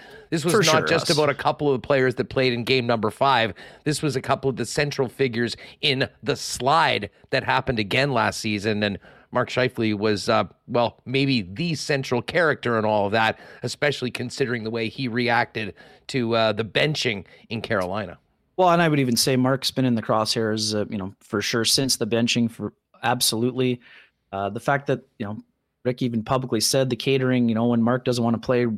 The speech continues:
Speaker 2: s-, right wing anymore, he can just tug on my pant leg. And then Rick basically <laughs> saying, uh, we had gotten all that we could out of that scenario.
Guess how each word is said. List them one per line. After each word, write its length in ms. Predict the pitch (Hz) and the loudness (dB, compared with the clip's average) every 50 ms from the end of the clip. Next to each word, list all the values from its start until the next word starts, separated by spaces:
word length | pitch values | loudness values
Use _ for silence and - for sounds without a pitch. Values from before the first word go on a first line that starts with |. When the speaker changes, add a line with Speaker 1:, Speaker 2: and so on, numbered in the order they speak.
| - - _ _ _ _ - | -6 -10 _ _ _ _ -8
Speaker 2:
s-, 140 | - - - - - | -6 -6 -6 -6 -4
right 240 | 113 120 127 117 | 0 0 0 0
wing 320 | 107 123 127 127 127 135 135 | 0 -2 -2 -2 0 0 2
anymore, 440 | 131 127 117 120 123 127 127 127 123 | 2 2 2 2 2 2 2 2 0
he 180 | 120 123 120 | -2 -4 -2
can 100 | 127 120 | 0 0
just 260 | 110 113 - - _ - | 0 0 -2 -4 _ -2
tug 200 | - 123 123 120 | 0 0 2 2
on 80 | 117 110 | 2 0
my 140 | 107 98 95 | 0 0 -2
pant 300 | - 175 151 147 127 127 | 0 0 0 0 2 2
leg. 260 | 135 135 135 131 123 | 2 2 2 2 0
And 100 | 101 107 | 0 0
then 320 | 117 117 117 117 110 110 - _ _ _ _ _ _ _ _ _ _ _ _ _ _ _ _ _ - | 0 2 2 0 0 -2 -6 _ _ _ _ _ _ _ _ _ _ _ _ _ _ _ _ _ -2
Rick 160 | 135 135 - | -2 -2 2
basically 380 | - 139 135 - - - 131 123 | 2 2 2 2 2 2 2 2
<laughs> 140 | - - - | 4 2 2
saying, 380 | - 180 156 135 139 139 135 - - - - - 160 147 _ - | 2 2 0 2 2 0 -2 -4 -8 -16 -14 -16 -16 -14 _ -2
uh, 240 | 117 110 110 - - | 0 0 0 2 2
we 180 | 117 139 160 | 2 4 4
had 140 | 165 147 131 | 4 2 2
gotten 360 | 123 156 151 160 160 156 151 - | 2 2 2 2 2 -2 -2 0
all 240 | 160 151 156 160 160 | 2 4 4 4 4
that 160 | 151 156 - - | 2 0 -2 0
we 160 | 147 135 131 | -2 -4 -4
could 380 | - - - 180 175 156 147 | -4 0 2 4 4 4 4
out 200 | - 139 143 147 | 2 2 2 4
of 140 | 147 135 127 | 4 2 4
that 220 | 135 135 131 117 - | 2 2 2 2 2
scenario. 720 | - - 143 135 160 180 185 160 131 110 98 90 98 107 | 0 2 2 2 2 4 4 4 2 2 0 -2 -4 -6